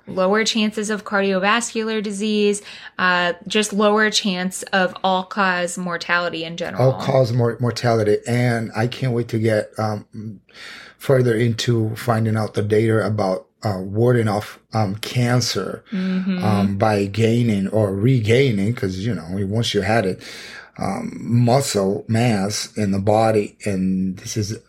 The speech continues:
Speaker 2: all exciting news.
Speaker 1: Mm-hmm. And in this particular study, they also said, this is something I wanted to ask you about.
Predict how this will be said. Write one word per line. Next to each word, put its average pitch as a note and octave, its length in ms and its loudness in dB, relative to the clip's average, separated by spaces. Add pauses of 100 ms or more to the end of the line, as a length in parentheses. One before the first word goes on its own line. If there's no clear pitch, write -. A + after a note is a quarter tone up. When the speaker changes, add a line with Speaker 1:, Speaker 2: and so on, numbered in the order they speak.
Speaker 2:
all A#2 180 4
exciting G2 500 0
news. A2 420 0 (160)
Speaker 1:
Mm-hmm. G#3 460 2 (440)
And G#3+ 180 0
in B3+ 220 2
this F#4 180 0
particular A3+ 600 0
study, G3 360 2
they A#3 160 0
also G3 460 -2
said, G3+ 280 0
this G3+ 120 -4
is - 80 -4
something G3 260 0
I F#3+ 80 -2
wanted F3+ 260 -6
to - 80 -4
ask - 280 -6
you F3+ 120 -2
about. B3 360 0